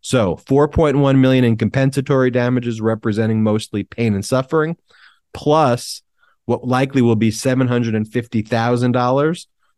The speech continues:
for both of the plaintiffs, 'cause that's the cap.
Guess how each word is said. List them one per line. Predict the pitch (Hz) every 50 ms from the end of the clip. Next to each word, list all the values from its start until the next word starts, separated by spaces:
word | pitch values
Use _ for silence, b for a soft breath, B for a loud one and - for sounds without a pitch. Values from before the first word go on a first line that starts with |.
| _ _
for | - 117 107 107
both | 98 98 104 101 123 120 127 127 131 127 - -
of | - - 120 117 117 113
the | 123 120
plaintiffs, | 127 - 135 131 135 135 135 165 175 175 - - - - _ _
'cause | - 101
that's | 113 107 104 - -
the | 98 107
cap. | - - 123 127 147 165 -